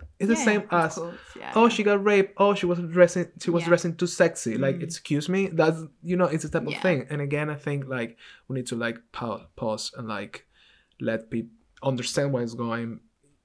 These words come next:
Speaker 1: listen more, and this goes to men as well. It's,
Speaker 2: Yeah.
Speaker 1: it's not about, like, "Oh, oh, it's not all men," or whatever is the hashtag. It's like,
Speaker 2: Exactly.
Speaker 1: why you don't stop for a second and listen what's going on?
Speaker 2: I, I can't,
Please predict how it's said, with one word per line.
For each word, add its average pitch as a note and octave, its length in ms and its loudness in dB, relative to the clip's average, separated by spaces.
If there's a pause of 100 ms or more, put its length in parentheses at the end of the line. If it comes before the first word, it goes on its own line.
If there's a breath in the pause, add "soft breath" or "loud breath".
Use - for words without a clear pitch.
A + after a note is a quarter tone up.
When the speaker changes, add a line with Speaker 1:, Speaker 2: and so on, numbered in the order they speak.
(140)
Speaker 1:
listen D3 340 -2
more, A#2 480 -4
and A#2 460 -8 (160)
this A#2+ 160 -6
goes A2 300 -4
to A2+ 80 -10
men A2 360 -8
as B2+ 120 -16
well. G#2 360 -6
It's, - 120 -6
Speaker 2:
Yeah. - 220 -10
Speaker 1:
it's B2 120 -8
not B2 160 -6
about, A2+ 220 0
like, A2+ 200 -2
"Oh, C#3+ 200 0 (120)
oh, C3 220 -2
it's C3+ 160 -8
not B2+ 180 -2
all A#2+ 220 2
men," A2+ 300 -4
or A2 80 -8
whatever A2 320 -4
is A2+ 100 -8
the A#2+ 80 -8
hashtag. A2+ 460 -8
It's A#2 120 -12
like, A2+ 240 -6
Speaker 2:
Exactly. - 340 -14
Speaker 1:
why B2 120 0
you A#2 120 0
don't A#2 240 -8
stop - 340 -8
for B2+ 100 -4
a A#2 60 -6
second A2 340 -8
and A2 140 -12
listen A2+ 320 -8
what's A2+ 180 -10
going A2 280 -10
on? A2 320 -10
Speaker 2:
I, G3 220 -6
I F#3 100 -10
can't, F3+ 560 -12